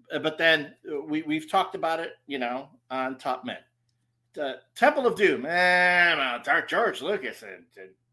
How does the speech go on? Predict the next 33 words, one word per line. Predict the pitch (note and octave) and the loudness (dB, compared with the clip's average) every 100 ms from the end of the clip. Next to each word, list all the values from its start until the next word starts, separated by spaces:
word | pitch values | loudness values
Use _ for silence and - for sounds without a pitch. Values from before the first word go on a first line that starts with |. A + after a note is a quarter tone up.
| - | -16
and | - F#3+ | -16 -16
Steven | - G#3+ G3 B2 | -10 -8 -6 -8
Spielberg | - G3 C3 G2 | -6 -4 -4 -6
were | G#2+ | -10
in | G2+ | -12
a | F#2 | -4
dark | C#3+ F#3+ - - | 0 2 0 -6
place | E3 C#3+ - | -4 -4 -4
back | A2 - G#2+ | -6 -6 -10
then. | G2 G2 | -12 -4
They | F3 F#3 | -2 -2
lost | C3+ D#3 - | -2 -4 -8
sight | B2 C#3 B2+ | -4 -2 -2
of | G2 | -6
what | B2+ C3 | -10 -10
Indiana | B2+ C3 C3+ B2 B2 | -12 -10 -8 -10 -10
Jones | A2+ G#2 F#2+ | -12 -12 -16
was. | F#2+ F#2+ - _ _ D3+ | -18 -18 -20 _ _ 2
Ah, | F3+ E3 C3+ - - _ | 4 6 4 0 -14 _
and, | C3+ F3 D3 - - - | 4 6 6 2 -16 -8
uh, | A#2 A2+ A#2 | -4 -4 -4
Willie | A#3 A#3 | -4 -4
Scott | - - F3+ - - | -4 2 4 4 2
not, | E3+ G3+ D#3 | 0 0 -2
doesn't | F#3 F#3+ - | 0 0 0
hold | D#3 G3+ C3 | 2 2 0
a | |
candle | - E3 F#3+ F#3 F3+ | -4 0 0 0 -6
to, | B2 | -6
to, | F#2+ F2 - F#2+ F2 E2+ - | -8 -8 -10 -10 -8 -10 -14
to | - | -10
Marion | F#2+ F#3 A3+ G#3 F#3+ | 2 4 4 0 0
Ravenwood. | E3 D3+ A#2+ G#2 F2+ | -2 -2 -6 -10 -12